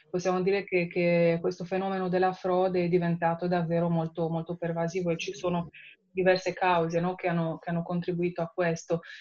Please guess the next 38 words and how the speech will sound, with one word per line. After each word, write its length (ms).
Eh, 760
ci 140
sono 240
sempre 440
nuove 680
tecno-, 540
eh, 220
nuove 280
tipologie 500
di 100
frode, 380
si 180
fa 280
fatica, 600
eh, 180
con 220
tecniche 400
antifrode, 540
no? 160
Poi 120
c'è 140
l'evoluzione 560
tecnologica, 840
tutti 260
noi 180
siamo, 480
eh, 520
ecco, 540
mm, 240
molto 280
contenti 500
di 140
poter, 480
eh, 140
adottare 960
tutte 220
queste 260
innovazioni, 880